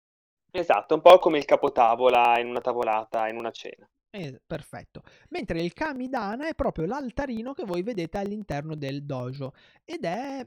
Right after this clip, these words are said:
Speaker 2: mm, riservato, diciamo così, a, ehm, è il posto in cui ve-, vengono messe le foto dei, degli insegnanti, magari degli stili precedenti, piuttosto che magari, eh, una figura che è ritenuta sacra in quel posto, le offerte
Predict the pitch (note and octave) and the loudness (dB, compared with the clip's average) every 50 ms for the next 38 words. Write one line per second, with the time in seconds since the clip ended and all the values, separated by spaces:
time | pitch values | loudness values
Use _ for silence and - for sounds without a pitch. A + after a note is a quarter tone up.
0 | - G3+ E3 D3+ D3+ C#3+ C#3 C#3 C3+ C#3+ C#3+ C#3+ C#3+ C#3+ D#3+ A3 B3+ A3+ F#3 A3 | -12 -12 -12 -10 -10 -12 -12 -12 -14 -16 -16 -12 -8 -6 -6 -4 -4 -2 -2 -2
1 | B3+ C4 A#3+ G3+ A3 G#3 F#3 F#3+ G3 - - D4+ C#4 G#3+ F3 E3 - F3 D3+ D#3+ | -2 -2 -2 -2 -2 -2 -2 -4 -6 -6 -6 -6 -6 -6 -6 -8 -6 -6 -6 -8
2 | F#3 - C4 B3+ G#3+ E3 D#3+ F#3 A3 B3 A#3+ F#3 D3 D3 D#3 F3 G3 F3+ D#3 D3+ | -8 -8 -8 -8 -8 -8 -8 -8 -8 -8 -8 -6 -6 -6 -8 -8 -6 -6 -6 -6
3 | D3 - - _ _ _ _ D3+ D3+ C#3+ C#3 C3+ C3 C3 C3 B2+ B2+ B2 B2 B2 | -8 -10 -14 _ _ _ _ -10 -10 -8 -8 -8 -8 -8 -8 -10 -10 -12 -12 -12
4 | A#2+ A#2+ A#2+ A#2 A#2+ A#2+ B2 B2+ B2 B2+ B2+ A#2+ - - - C3 - - F3 F3 | -14 -14 -16 -16 -16 -18 -18 -18 -20 -20 -20 -20 -20 -20 -20 -20 -16 -10 -8 -8
5 | F#3+ - - F#3 G3 - - B3 G#3+ F#3 - E3+ E3+ F3+ E3+ D3+ - - D#3 D3 | -6 -6 -6 -6 -6 -6 -8 -10 -12 -10 -10 -8 -8 -6 -6 -8 -10 -10 -12 -12
6 | D3 D3 D#3 D3+ D3+ D3 D3 D3 - - - C#3 C3+ B2+ - D3+ D3 C#3+ - C#3 | -12 -10 -12 -12 -12 -10 -12 -12 -12 -12 -10 -10 -10 -10 -8 -8 -8 -8 -8 -10
7 | C3 C3+ C3+ C3 B2+ B2+ B2+ B2 B2+ C3 C3 B2+ B2 B2+ B2+ B2+ - - C3+ C3 | -8 -8 -8 -8 -8 -10 -10 -12 -12 -12 -12 -12 -12 -12 -12 -14 -14 -14 -14 -12
8 | B2+ C3 C3 B2+ B2+ - _ - B2 A#2+ A#2+ B2+ B2 B2 B2 B2+ B2+ B2+ B2 A#2+ | -10 -10 -10 -12 -14 -16 _ -16 -14 -14 -14 -14 -14 -14 -14 -12 -12 -12 -12 -14
9 | B2 B2 B2 A#2+ A#2+ B2+ - - - C3+ B2+ A#2+ C3 B2 - D#3+ F3 G#3+ A#3+ A#3 | -14 -14 -14 -14 -14 -16 -16 -14 -14 -14 -12 -12 -14 -12 -10 -6 -4 -4 -4 -4
10 | A#3+ A3+ G#3 A3+ G3+ - C#3 - - C#3 B2 - - C3 - C#3+ C3+ C3+ C3 C3 | -6 -6 -8 -10 -10 -10 -12 -12 -12 -12 -12 -12 -14 -14 -14 -12 -12 -12 -12 -12
11 | C3 C3+ C3+ B2+ B2+ C3 C3 _ _ _ _ _ _ D3 C3+ C3+ C3+ C3+ C3+ C3+ | -10 -10 -10 -10 -12 -12 -14 _ _ _ _ _ _ -12 -10 -10 -8 -8 -8 -10
12 | C3+ C3 - C#3+ C3+ C3+ C3+ C3+ C3+ B2+ C3 C3 B2+ B2+ B2+ B2+ - - C3+ C3 | -10 -10 -10 -12 -10 -8 -6 -6 -6 -6 -6 -6 -8 -8 -10 -10 -12 -14 -16 -16
13 | B2+ - D3 C#3 B2+ B2 C3 - C#3+ C#3 - - C3 B2+ - C3+ C#3 - _ A3 | -14 -12 -12 -12 -12 -12 -14 -12 -12 -12 -12 -12 -14 -12 -10 -10 -10 -6 _ -4
14 | A3 G#3+ G#3 F#3+ - - - G3+ G3 F#3+ D#3+ B2+ C3 D3 - _ - G3+ G3 G3+ | -2 -2 -4 -4 -8 -8 -6 -4 -2 -2 -4 -4 -6 -8 -10 _ -8 -6 -6 -6
15 | G3+ G3+ - - G3 G3 G3 - | -6 -8 -8 -6 -6 -6 -6 -8